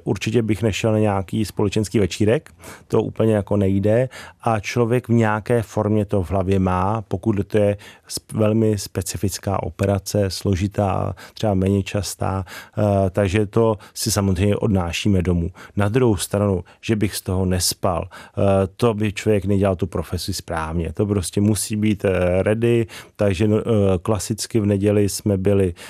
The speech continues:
hrát, eh, tenis, byl nějaký běh, eh, rodinné věci, pak práce, no a pak, eh, samozřejmě večer sklenička vína, eh, ale, eh, ne nějaké velké míře samozřejmě a pak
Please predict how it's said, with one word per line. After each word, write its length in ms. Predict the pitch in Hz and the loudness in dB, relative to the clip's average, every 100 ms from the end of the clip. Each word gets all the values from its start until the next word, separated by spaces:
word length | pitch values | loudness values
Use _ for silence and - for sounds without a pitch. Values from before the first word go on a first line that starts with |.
| - | -10
hrát, 400 | - 95 90 90 | -2 0 0 0
eh, 120 | 98 | -2
tenis, 420 | 87 117 120 113 | 2 2 4 2
byl 180 | 101 107 | 2 2
nějaký 380 | 104 95 - 104 | 4 0 -2 -4
běh, 500 | 98 110 113 113 - | 2 4 4 2 2
eh, 240 | 113 104 | 2 4
rodinné 460 | 98 101 110 110 110 | 2 2 2 4 2
věci, 400 | 104 98 - 107 | 2 -2 -2 -2
pak 240 | 101 92 | -2 -6
práce, 640 | - 104 98 98 - 101 101 - - - - | -2 0 2 0 -2 -2 -2 -6 -20 -10 -2
no 320 | 107 107 - | 0 0 0
a 360 | 104 101 98 - | 2 2 2 0
pak, 160 | - 101 110 | -2 -2 0
eh, 120 | 101 | 0
samozřejmě 520 | - 104 101 101 95 | 2 2 2 2 2
večer 400 | 92 90 - 98 | 2 0 -2 -2
sklenička 540 | 92 - 98 92 - 98 | -2 0 0 0 0 2
vína, 480 | 92 95 95 95 92 - - | 2 4 4 2 -2 -12 -4
eh, 40 | 113 107 104 104 | 0 2 2 2
ale, 420 | - 104 101 101 101 | 2 2 4 4 2
eh, 140 | 107 | 2
ne 220 | 101 101 95 | 4 4 2
nějaké 380 | 98 95 98 101 | 2 0 2 2
velké 300 | 98 95 92 | 2 2 4
míře 340 | 113 113 120 | 4 4 2
samozřejmě 560 | 107 113 101 107 110 104 | 2 0 2 2 2 2
a 120 | - | 0
pak 220 | - 98 | -2 -2